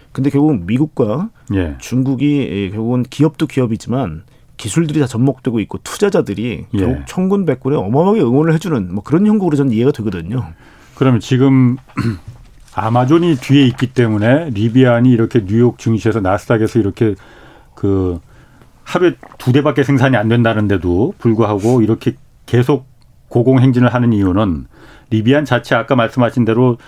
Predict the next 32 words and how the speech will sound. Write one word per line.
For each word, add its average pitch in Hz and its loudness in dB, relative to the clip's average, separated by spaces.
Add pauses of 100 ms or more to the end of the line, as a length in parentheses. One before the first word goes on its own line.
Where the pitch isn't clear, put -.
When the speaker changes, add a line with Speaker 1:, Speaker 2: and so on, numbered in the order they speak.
(320)
Speaker 2:
제로 127 2
백, 123 -2
그러니까 110 0 (240)
백 123 -2
킬로까지 135 0
갔는데 120 2
삼 196 -2
초밖에 175 -2
안 117 0
걸리는 110 2
그 156 0
리비안 123 2
자체 117 -2
그 113 -2
퍼포먼스, - -4
그 - -2
기술력 113 0 (100)
Speaker 1:
예. 101 -10
Speaker 2:
플러스 156 0 (640)
아마존이 139 -2
갖고 120 -2
있는 95 0 (100)
자율주행 110 0
그리고 104 -2 (180)
그 98 -2
연결, 113 2 (100)
초연결 123 2
위성을 120 0
Speaker 1:
예. - -6
Speaker 2:
통한 98 -2 (520)
이런 147 2
인프라들이 147 0